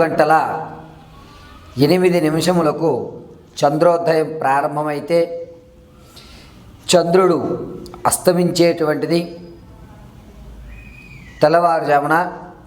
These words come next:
ఆరు గంటల ఇరవై ఏడు నిమిషములకు. అయితే గ్రహణ సమయం ఐదు గంటల పంతొమ్మిది నిమిషం నుంచి గ్రహణ సమయం అనేటువంటిది ప్రారంభమైపోతుంది.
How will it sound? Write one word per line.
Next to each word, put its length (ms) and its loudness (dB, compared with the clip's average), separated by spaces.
ఆరు 260 2
గంటల 300 2
ఇరవై 260 2
ఏడు 200 -2
నిమిషములకు. 520 -10
అయితే 220 4
గ్రహణ 280 2
సమయం 340 0
ఐదు 260 4
గంటల 300 2
పంతొమ్మిది 520 0
నిమిషం 360 -4
నుంచి 280 -2
గ్రహణ 240 4
సమయం 300 2
అనేటువంటిది 500 0
ప్రారంభమైపోతుంది. 1000 0